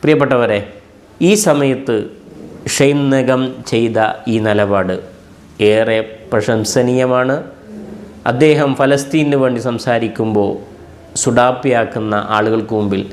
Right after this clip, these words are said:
അദ്ദേഹം തന്നെ പറഞ്ഞു, "I am സുഡാപ്പി from ഇന്ത്യ, ഞാൻ ഇന്ത്യയിൽ നിന്നുള്ള സുഡാപ്പിയാണ്" എന്ന നിലപാട്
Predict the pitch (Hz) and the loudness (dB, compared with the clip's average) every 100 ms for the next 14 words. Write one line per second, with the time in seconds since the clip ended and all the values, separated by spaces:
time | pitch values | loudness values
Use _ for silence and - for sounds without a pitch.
0 | - - - 107 107 127 131 120 110 107 | -14 -20 -6 -4 0 2 2 0 0 0
1 | 104 101 98 95 - - - - - - | 0 0 -2 -4 -8 -14 -18 -20 -18 -18
2 | - - - - 110 110 - 113 107 113 | -18 -18 -8 -2 0 0 0 2 2 0
3 | 107 110 104 - - 107 98 98 98 95 | -2 -4 -4 -6 -2 0 0 -2 0 0
4 | 95 - - - - - - - 131 147 | -2 -6 -16 -20 -20 -20 -20 -4 0 2
5 | 139 131 131 120 117 110 107 104 - 113 | 2 2 2 2 -2 0 0 -2 -2 0
6 | 110 113 123 113 107 104 101 101 104 107 | 2 2 0 0 0 0 -2 -2 0 2
7 | 107 117 104 90 | 2 2 0 -4